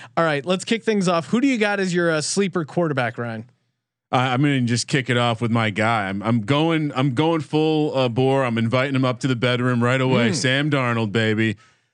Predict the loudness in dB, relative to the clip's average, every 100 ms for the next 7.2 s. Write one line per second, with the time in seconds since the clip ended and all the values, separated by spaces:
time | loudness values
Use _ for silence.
0 | -2 -2 -2 _ -16 -2 0 2 0 2
1 | 2 0 -2 0 0 0 0 0 2 0
2 | 0 0 0 2 -2 -2 0 0 -2 -2
3 | 0 0 2 0 0 0 0 0 0 0
4 | 2 2 0 0 -4 -4 0 0 0 -2
5 | -2 0 0 0 0 0 0 -2 0 0
6 | 0 -2 0 2 2 2 0 0 2 0
7 | -2